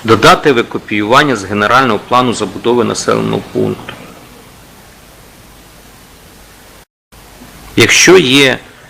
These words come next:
інформація, е, вірніше, висновок, е, архітектури, якщо це населений пункт, вони відповідальність несуть за відповідність генеральному плану.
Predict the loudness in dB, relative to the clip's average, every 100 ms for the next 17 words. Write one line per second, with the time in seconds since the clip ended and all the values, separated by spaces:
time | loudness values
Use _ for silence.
0 | -8 -4 -4 0 2 4 4 2 -2 0
1 | 0 -2 -4 -2 -2 0 0 2 2 2
2 | 4 2 2 0 -2 -4 -4 0 0 0
3 | -2 -4 -6 -14 -20 -18 -18 -18 -20 -20
4 | -2 -2 -2 -4 -4 -2 2 2 2 -4
5 | -12 -20 -12 -2 0 2 2 0 2 2
6 | 4 2 -2 -2 -2 -2 -10 -20 -20 -20
7 | -20 -20 -20 -2 4 6 6 2 0 0
8 | 2 2 2 -2 -2 -2 0 -2 0 -2
9 | -2 0 2 0 0 2 4 4 2 0
10 | -2 -2 -2 -4